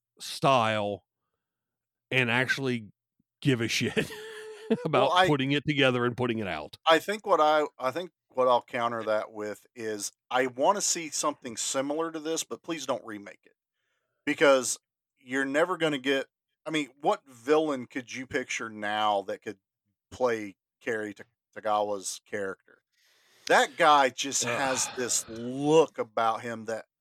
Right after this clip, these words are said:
Speaker 2: I've, I, I've not seen it. I mean, we watch a lot of these more modern action movies still,
Speaker 1: Mm,
Speaker 2: but
Speaker 1: mm-hmm.
Speaker 2: we've yet to actually get these. We're sitting here talking about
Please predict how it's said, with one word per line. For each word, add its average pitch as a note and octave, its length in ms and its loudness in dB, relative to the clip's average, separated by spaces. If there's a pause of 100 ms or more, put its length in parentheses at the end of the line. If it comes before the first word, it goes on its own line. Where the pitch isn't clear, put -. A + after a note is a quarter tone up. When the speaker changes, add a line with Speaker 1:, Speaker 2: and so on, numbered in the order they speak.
(580)
Speaker 2:
I've, - 220 -6 (100)
I, A#2+ 160 -6 (640)
I've A#2+ 160 -4
not C3+ 240 0
seen B3 360 0
it. - 120 -6 (500)
I C#3+ 100 0
mean, C#3 400 -2
we E3 120 -2
watch F#3 320 0
a C#3+ 60 2
lot A2+ 320 4
of B2 120 2
these A#2 240 -10
more A2 480 -6 (460)
modern A2+ 540 -2
action G#2 400 -8
movies G#2+ 360 -10
still, D#3+ 380 -2
Speaker 1:
Mm, B2 200 -4 (280)
Speaker 2:
but C3+ 100 -4 (100)
Speaker 1:
mm-hmm. C3 60 0
Speaker 2:
we've D3+ 200 0
yet C3 400 2
to D#3 180 0
actually C#3+ 680 -2
get C#3+ 200 0 (100)
these. B2 300 -8 (680)
We're F#3+ 140 -2
sitting C4 300 -2
here A3 120 -2
talking F3+ 380 0
about C#3+ 320 -4